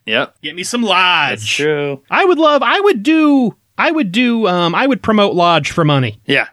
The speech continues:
Speaker 2: I actually, I just made, speaking of that, I just made some delicious, uh, fried tofu
Speaker 1: Ooh.
Speaker 2: in my cast iron pan.
Speaker 1: Nice.
Speaker 2: Very delicious.
Speaker 1: Nice. I just did that
Speaker 2: The
Speaker 1: today.
Speaker 2: secret is cornstarch.
Speaker 1: Oh, so you ba-, you battered it. I just, I just did a non-battered one myself earlier.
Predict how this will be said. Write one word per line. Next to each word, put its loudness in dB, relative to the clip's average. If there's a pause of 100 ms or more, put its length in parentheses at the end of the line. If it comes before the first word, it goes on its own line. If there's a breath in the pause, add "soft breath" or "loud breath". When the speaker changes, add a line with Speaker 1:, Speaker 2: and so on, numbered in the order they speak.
(100)
Speaker 2:
I -6
actually, -8
I -2
just -6
made, -2
speaking -4
of -4
that, 0
I 0
just -6
made -2
some -2
delicious, -2
uh, 2
fried -2
tofu -6
Speaker 1:
Ooh. -6
Speaker 2:
in -2
my -2
cast -4
iron -4
pan. -6
Speaker 1:
Nice. -8
Speaker 2:
Very -2
delicious. -10 (140)
Speaker 1:
Nice. -4
I -4
just -2
did 0
that -2
Speaker 2:
The -2
Speaker 1:
today. 0
Speaker 2:
secret -2
is -4
cornstarch. -2
Speaker 1:
Oh, 2
so -2
you 2
ba-, -2
you -4
battered -2
it. -8
I -2
just, -6
I -2
just -14
did -2
a 2
non-battered 0
one -6
myself -2
earlier. 0